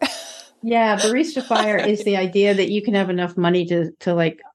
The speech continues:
Speaker 2: you know, only work part-time.
Speaker 1: Oh, okay. See, I'm, I'm not in, like, in
Speaker 2: Don't
Speaker 1: all
Speaker 2: worry,
Speaker 1: that
Speaker 2: don't
Speaker 1: stuff.
Speaker 2: worry. Let's not even talk about it.
Speaker 1: Okay,
Speaker 2: I'm
Speaker 1: we
Speaker 2: not
Speaker 1: won't
Speaker 2: even
Speaker 1: even talk
Speaker 2: interested
Speaker 1: about
Speaker 2: in
Speaker 1: it.
Speaker 2: it.
Speaker 1: But I th-, I love
Speaker 2: Yeah,
Speaker 1: your
Speaker 2: yeah.
Speaker 1: point.
Speaker 2: No, it's just, it's, it's, and so, I mean, I think, I think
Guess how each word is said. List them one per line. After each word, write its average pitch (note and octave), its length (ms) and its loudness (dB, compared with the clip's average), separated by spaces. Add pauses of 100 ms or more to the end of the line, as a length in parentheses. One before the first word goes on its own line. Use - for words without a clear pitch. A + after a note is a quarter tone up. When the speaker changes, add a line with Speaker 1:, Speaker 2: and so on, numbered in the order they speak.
(420)
Speaker 2:
you F#3+ 100 2
know, E3 220 2
only F3 200 4
work E3+ 280 -2
part-time. C#3 580 -10 (100)
Speaker 1:
Oh, E4+ 380 2
okay. C4 320 -2
See, B3 160 -2
I'm, C4 320 0
I'm B3+ 140 -4
not C4+ 360 -2
in, G#3+ 380 -8 (100)
like, E3+ 300 -6
in G3+ 160 -4
Speaker 2:
Don't G3+ 120 0
Speaker 1:
all A3+ 100 2
Speaker 2:
worry, A#3 100 2
Speaker 1:
that F#3 160 2
Speaker 2:
don't A3 120 2
Speaker 1:
stuff. A3+ 100 2
Speaker 2:
worry. G#3+ 100 0
Let's G3 260 -6
not G#3+ 200 0
even G3 200 -4
talk F#3 280 -6
about E3+ 180 0
it. B3+ 60 0
Speaker 1:
Okay, A#3+ 80 0
Speaker 2:
I'm A3 80 0
Speaker 1:
we A#3 60 2
Speaker 2:
not B3 60 4
Speaker 1:
won't C4 140 2
Speaker 2:
even C4 120 2
Speaker 1:
even B3 100 0
talk A3+ 160 2
Speaker 2:
interested G3 100 -6
Speaker 1:
about F3+ 160 0
Speaker 2:
in D3+ 80 -8
Speaker 1:
it. - 200 -12
Speaker 2:
it. - 40 -20
Speaker 1:
But C4 120 0
I A3 100 0
th-, - 120 -2
I A#3+ 60 2
love B3 140 2
Speaker 2:
Yeah, C#4 80 2
Speaker 1:
your C4+ 100 2
Speaker 2:
yeah. C4 160 2
Speaker 1:
point. G#3+ 140 2
Speaker 2:
No, C#4+ 60 2
it's C4 220 -2
just, - 280 -12 (180)
it's, - 400 -4
it's, C#4 380 -2 (180)
and A#3+ 480 2 (1700)
so, C4+ 220 -2
I - 100 0
mean, D#4 200 0
I D#4+ 80 2
think, F#4 280 -2 (160)
I A#3+ 100 2
think C#4+ 360 -4